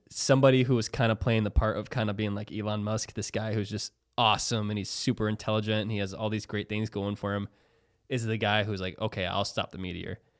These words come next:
And he makes all these, like, fancy machines and <laughs> stuff, and it turns out it didn't work. It, it, like, they all looked, like, super dope, like, robots, and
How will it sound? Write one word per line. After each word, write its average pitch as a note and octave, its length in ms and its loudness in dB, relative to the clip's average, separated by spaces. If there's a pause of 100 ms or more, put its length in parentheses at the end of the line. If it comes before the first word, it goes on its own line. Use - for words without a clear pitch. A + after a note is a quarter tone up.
(140)
And B2+ 80 -2
he C3+ 40 2
makes B2 200 2
all A#2+ 120 4
these, A#2 120 0
like, A2+ 140 2
fancy A2 400 0
machines A2 540 0
and A#2+ 140 0
<laughs> - 0 -
stuff, D3+ 460 4 (380)
and C#3 160 6
it C#3 80 4
turns C3 300 6
out B2 320 6
it B2+ 100 2
didn't A#2 220 2
work. G#2 440 0 (240)
It, B2 140 2
it, C3+ 280 0
like, C3 240 6
they C3 140 8
all B2 240 8
looked, A#2+ 200 2
like, A2+ 100 0
super A2+ 360 0
dope, A2 540 0
like, G2 320 -2
robots, G#2+ 800 2
and G2 320 -4